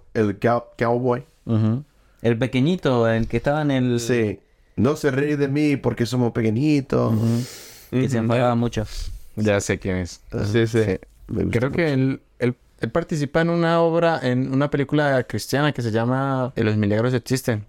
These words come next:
Speaker 4: ¿no? Que trata que la hija se cayó
Speaker 2: ¿En un árbol?
Speaker 4: en un árbol.
Speaker 2: ¿Dentro de un árbol?
Speaker 4: Creo que es
Speaker 1: Sí,
Speaker 4: ese.
Speaker 1: ¿eh?
Speaker 4: Sí.
Speaker 2: Sí.
Speaker 1: No, no he visto esa.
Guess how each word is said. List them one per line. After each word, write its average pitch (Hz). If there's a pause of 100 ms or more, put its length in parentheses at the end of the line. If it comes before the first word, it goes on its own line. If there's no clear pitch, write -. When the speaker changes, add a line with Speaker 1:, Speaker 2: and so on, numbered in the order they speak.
(100)
Speaker 4:
¿no? 135
Que 120
trata 113
que 123
la 107
hija 113
se 131
cayó 113
Speaker 2:
¿En 110
un 110
árbol? 139
Speaker 4:
en 107
un 110
árbol. 123
Speaker 2:
¿Dentro 113
de 110
un 110
árbol? 131 (520)
Speaker 4:
Creo -
que 123
es 123
Speaker 1:
Sí, 127
Speaker 4:
ese. 127 (120)
Speaker 1:
¿eh? 127
Speaker 4:
Sí. 113
Speaker 2:
Sí. 123
Speaker 1:
No, 110
no 104
he 101
visto 107
esa. 104